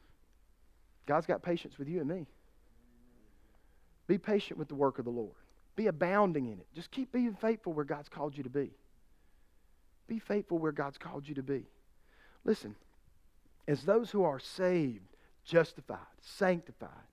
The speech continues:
and one day glorified,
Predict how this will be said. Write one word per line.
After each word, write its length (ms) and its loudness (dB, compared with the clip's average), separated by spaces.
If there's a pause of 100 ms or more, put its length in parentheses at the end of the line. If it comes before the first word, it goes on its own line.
(380)
and 200 2 (540)
one 200 4
day 140 6
glorified, 640 2